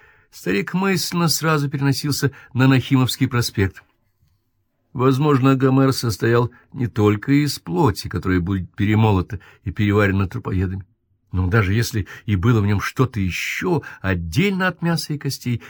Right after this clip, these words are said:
это нечто существовать не способно. Что осталось после царей Египта,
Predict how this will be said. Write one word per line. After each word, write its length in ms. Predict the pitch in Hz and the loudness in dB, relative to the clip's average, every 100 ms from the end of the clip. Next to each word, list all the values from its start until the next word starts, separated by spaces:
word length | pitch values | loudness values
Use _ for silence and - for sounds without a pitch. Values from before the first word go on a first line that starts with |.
| - | -8
это 240 | 101 110 | -6 -2
нечто 360 | 92 92 - 82 - _ | -2 -2 -4 -10 -10 _
существовать 960 | - 113 - - 113 - 104 87 - | -4 -2 -2 -4 -6 -6 -6 -6 -4
не 80 | 90 | -6
способно. 520 | - - - 107 - _ _ _ _ _ _ _ _ _ _ _ _ _ _ _ _ _ _ _ _ _ _ _ | -6 -10 -12 -14 -20 _ _ _ _ _ _ _ _ _ _ _ _ _ _ _ _ _ _ _ _ _ _ _
Что 520 | - - 202 214 190 | -6 2 4 6 6
осталось 800 | 139 151 - - 180 180 170 - | 6 4 2 0 2 4 2 0
после 400 | - 165 - 139 | 0 0 0 -2
царей 420 | - - 113 147 | 0 0 2 2
Египта, 800 | 104 104 87 127 160 - 113 104 | 2 -2 0 0 -2 -4 -4 -4